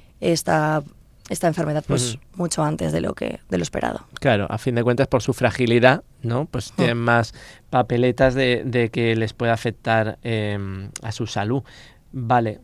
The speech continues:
Speaker 2: pues tomamos esas notas para aquellas personas que trabajan, que trabajan al sol. Eh, hablabas también de mantenerse hidratado. Siempre hacemos la recomendación, ¿no? De beber litro y medio, dos litros.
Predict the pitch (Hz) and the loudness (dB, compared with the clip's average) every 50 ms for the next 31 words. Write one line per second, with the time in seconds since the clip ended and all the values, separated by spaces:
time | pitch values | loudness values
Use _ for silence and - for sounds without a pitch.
0 | - - - 117 110 - - 127 120 123 131 139 139 - 160 147 160 143 131 139 | -16 -12 -10 -10 -8 -6 -4 -2 0 0 0 0 0 0 0 0 0 -2 -2 -2
1 | 139 139 147 147 160 156 - - 131 123 123 120 117 127 123 123 117 - 127 113 | -2 -4 -2 -2 -4 -4 -2 -4 -2 -2 -2 -2 -2 -4 -4 -4 -4 -4 -4 -4
2 | - 127 117 107 - - 107 - 107 101 110 - - 120 113 110 110 107 107 104 | -2 -4 -4 -4 -4 -6 -6 -4 -2 -4 -4 -2 -2 0 0 0 0 0 -4 -6
3 | - - - - - 113 107 104 - - 110 107 104 104 - - 127 135 160 - | -10 -14 -16 -10 -4 -4 -2 -2 -2 -2 -4 -2 -2 -2 2 4 4 6 4 4
4 | - - - - - - - - - 151 131 127 123 123 120 117 117 117 - - | -2 -10 -20 -20 -20 -20 -18 -6 -2 2 2 4 4 4 4 2 2 0 -2 -4
5 | - 110 107 117 123 131 143 139 - 151 139 135 135 135 147 156 147 135 120 117 | -6 -4 -2 0 0 0 0 -2 -4 -6 -6 -4 -4 -4 -2 -2 -4 -4 -2 0
6 | 117 113 110 110 107 - - - - 113 107 107 107 - 107 107 113 113 - 147 | 0 0 0 0 -2 -4 -6 -8 -6 -4 -4 -4 -4 -4 -4 -4 -4 -2 -2 -4
7 | 135 127 120 107 98 - 110 107 104 78 - - - - - - - - - - | -2 -2 -2 -2 -2 0 0 0 0 -2 -4 -10 -14 -20 -20 -20 -20 -20 -20 -20
8 | - - - 165 131 131 143 - - 143 143 143 135 131 131 131 123 - 120 120 | -8 -2 -2 0 0 0 -2 -2 -2 -4 -4 -2 -2 -2 -2 -2 -2 -2 -4 -4
9 | 117 113 113 110 - - 147 160 170 165 151 143 139 143 151 156 147 135 127 113 | -2 -4 -4 -4 -2 -2 -2 -2 -2 -2 -4 -6 -6 -6 -6 -6 -6 -4 -2 0
10 | 110 113 117 120 117 113 113 113 - - 104 104 120 151 175 175 156 156 147 139 | 0 2 2 2 2 0 -2 -4 -6 -8 -6 -2 -2 0 0 0 0 0 0 0
11 | 139 131 123 - 123 117 120 117 131 151 156 - 151 139 131 135 143 143 - | -2 -2 -2 -4 -4 -2 0 0 2 0 0 0 0 0 0 0 0 -4 -10